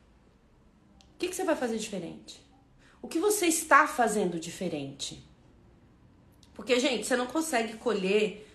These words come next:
frutos diferentes se a sua postura, a sua ação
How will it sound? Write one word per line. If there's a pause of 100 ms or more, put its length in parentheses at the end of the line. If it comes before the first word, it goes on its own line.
(220)
frutos
diferentes
se
a
sua
postura, (120)
a
sua
ação